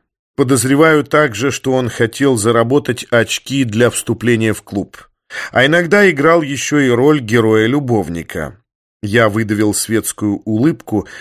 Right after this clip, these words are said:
надеясь, что она получится убедительной.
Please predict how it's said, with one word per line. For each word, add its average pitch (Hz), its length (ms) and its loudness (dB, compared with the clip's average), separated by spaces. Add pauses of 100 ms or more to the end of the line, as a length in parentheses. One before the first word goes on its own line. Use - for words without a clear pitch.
(160)
надеясь, 113 400 2
что - 240 -2
она 120 220 0
получится 113 640 -2
убедительной. 104 880 -4